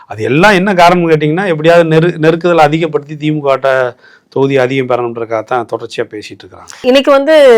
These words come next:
Speaker 2: விஜய் அவர்களுக்கும் எடப்பாடியார் அவர்களுக்கும் வந்து ஒரு போரே வந்து மூண்டு இருக்குன்னே நம்ம
Speaker 1: ம்.
Speaker 2: சொல்லலாம். ஏன்னா அவரு இவ்வளவு, இவரை சொல்றது, இவரு
Speaker 1: ம்.
Speaker 2: அவரை சொல்றது அப்படிங்கிற மாதிரி.
Speaker 1: ம்.
Speaker 2: ஆனா என்ன மாதிரியான நிலைப்பாடுகள்? ஏன்னா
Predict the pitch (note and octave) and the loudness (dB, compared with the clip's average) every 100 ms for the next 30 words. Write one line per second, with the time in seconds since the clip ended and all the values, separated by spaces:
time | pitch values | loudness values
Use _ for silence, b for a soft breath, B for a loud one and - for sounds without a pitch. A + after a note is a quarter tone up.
0 | G#3 F#3 G#3+ A#3 F#4+ F4+ C#4 B3 A3 G#3+ | 2 0 -2 0 2 2 4 2 2 0
1 | G3+ G#3 D#4 D4 G3 G#3+ A#3 B3 B3 A3 | -2 -2 -2 0 2 0 0 0 2 2
2 | G3 F#3 F#3+ G3 A#3 G#3 G#3 E3+ D#3+ A#3 | 2 0 -2 0 0 0 0 -2 2 4
3 | C#4 C#4+ C#4 A3 G#3 A#3 G#3 F3 F3+ G#3 | 6 6 4 2 4 4 6 2 0 -2
4 | A#3 G3 F3+ F#3 E3+ D3+ C#3+ D3 D#3+ D#3 | -2 -4 -6 -6 -8 -10 -10 -8 -8 -10
5 | - B B B - A#3 A#3 G3 F#3+ D3+ | -14 B B B -2 2 4 4 2 4
6 | A3+ A#3+ G#3+ A3+ A#3 A3 A3 B3 A#3+ G#3 | 6 6 4 4 2 0 2 2 2 -2
7 | F#3 A3+ G#3+ A#3 A#3 G#3 G#3 A#3 A#3 F#3 | 0 0 2 0 2 2 2 2 0 -2
8 | F#3 G#3 G3 F3+ F3+ F3 E3 F3 E3 G#3 | 0 2 2 0 -6 -6 -6 -6 -4 -4
9 | A#3 B B - B3+ D4 C4 A3+ A#3 E4+ | -4 B B -2 2 4 4 4 2 2
10 | A#4+ G4 C4+ A#3 A#3 A3+ G#3 G#3+ G3+ F3 | 0 2 2 4 4 2 0 2 2 2
11 | G3 A#3 | 0 0